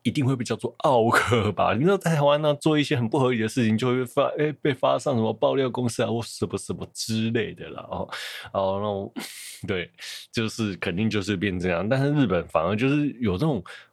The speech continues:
莫名其妙的幽默嘛，这样还蛮幽默的啦，我真的是这样觉得。那这个新闻哦，根本就是那个，这个外送员，根本就是现实版的死亡搁浅。那死亡搁浅呢，是一款P S四的游戏，也引起了制作人小岛秀夫的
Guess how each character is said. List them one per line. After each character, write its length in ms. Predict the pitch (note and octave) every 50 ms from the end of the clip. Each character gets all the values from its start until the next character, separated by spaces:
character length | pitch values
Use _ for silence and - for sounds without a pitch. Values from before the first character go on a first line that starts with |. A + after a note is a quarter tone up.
| _ _ -
莫 60 | F3+ C3+
名 100 | C3 B2
其 120 | - G#2
妙 120 | A2+ D3
的 80 | C#3 A2
幽 200 | G2+ A2 A#2+ C3
默 260 | D3+ E3+ E3 A#2 F#2
嘛， 120 | D2+ - - - - -
这 100 | - D3
样 100 | D3 - -
还 160 | - - - G2+
蛮 220 | A2 G#2 G2 F2+
幽 160 | F#2+ G#2 G#2+
默 200 | A2 A2 G#2 G2
的 60 | E2+
啦， 100 | E2+ E2
我 160 | E2+ E2+ F2 E2 -
真 160 | - - B2+
的 140 | A2 A2+ G#2
是 140 | F2 F#2+ F#2
这 80 | F2+ F#2+
样 120 | F2 D#2+
觉 140 | D2 D#2+ D#2+
得。 100 | E2 E2+ -
那 80 | E3 F3+
这 80 | F3+
个 80 | E3+ D3
新 240 | - - C#3 C#3 C3+
闻 160 | A#2+ G2+ F2+
哦， 180 | E2 D#2 D2+ - - - - - - - -
根 120 | - F3+
本 80 | B2+ A2+
就 80 | A#2+
是 120 | A#2+ B2 B2
那 100 | A#2+ A2+
个， 580 | G2+ G2 F2+ E2+ F2 F2+ F2+ - - - - - - -
这 80 | C#3
个 60 | C#3+
外 140 | B2 B2+ B2
送 240 | G#2+ - A2 F#2+ E2+
员， 140 | E2 D#2 -
根 140 | - D3 D3
本 80 | B2 A2+
就 60 | A#2
是 80 | B2
现 260 | A#2 - D3 B2 G2+ F#2
实 300 | - - F2+ F2+ F#2+ F2+
版 280 | E2 F#2 E2+ E2 E2
的 140 | F2 F#2 F#2
死 480 | - - - - - - - E2+ E2+ D2+
亡 180 | D#2 D2+ D2 - - -
搁 160 | G2 G2 G2+
浅。 200 | - - F2+ E2+ F#2
那 100 | B2 C3
死 200 | B2 - - A#2+
亡 100 | B2 D3
搁 100 | F3+ G#3
浅 140 | - - D3
呢， 80 | C#3
是 80 | A#2+ D3+
一 40 | D3+
款 140 | C3 G#2 -
P 200 | - C3 C3+ A#2+
S 80 | G#2
四 180 | F#2 - - A2
的 100 | F#2 E2+
游 280 | D2+ D2+ E2 D#2+ E2+
戏， 320 | E2+ - - A#2 G#2 F2 - - - - - - -
也 120 | F#2+ E2+
引 220 | F2 G2+ A#2 D3+ E3+
起 300 | E3+ - - A2 F#2+ E2+
了 180 | E2+ E2+ D#2+
制 180 | - - - B2
作 140 | B2+ B2 F#2
人 100 | E2 -
小 260 | - - - F#2+ A2+
岛 160 | A2 - C#2+ -
秀 200 | - - G#2+ F2
夫 200 | - - - F2
的 60 | -